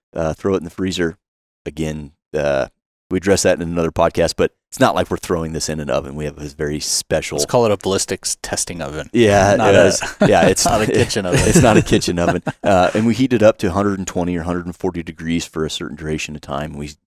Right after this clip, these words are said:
Speaker 1: you know, we freeze it down to zero, minus twenty, minus forty, minus sixty in some cases. Uh, and those velocity swings you get based on temperature,
Speaker 2: Mm-hmm.
Speaker 1: we've s-, gone away from a propellant and switched just for that reason.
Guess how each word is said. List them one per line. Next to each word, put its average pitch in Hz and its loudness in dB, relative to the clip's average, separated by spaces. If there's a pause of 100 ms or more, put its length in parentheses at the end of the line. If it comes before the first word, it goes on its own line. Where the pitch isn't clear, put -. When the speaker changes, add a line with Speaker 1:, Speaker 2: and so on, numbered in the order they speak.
(260)
Speaker 1:
you 87 -8
know, 73 -10
we 73 -10
freeze 110 -8
it - -8
down 80 -4
to 78 -6
zero, 76 -4
minus 78 -8
twenty, 60 -12
minus 78 -10
forty, 71 -10
minus 82 -6
sixty - -8
in 73 -12
some 71 -10
cases. - -12 (480)
Uh, 82 0
and 90 -4
those 85 -2 (840)
velocity 85 -2
swings 82 -6
you 80 -12
get 80 -4
based 78 -4
on 64 -14
temperature, 80 -4 (100)
Speaker 2:
Mm-hmm. 85 -12
Speaker 1:
we've 101 -2
s-, - -4 (560)
gone 92 2
away 87 4
from 90 -6
a 80 -6
propellant 82 -6
and - -10
switched - -6 (400)
just - 0
for 87 0
that 80 2
reason. 76 -6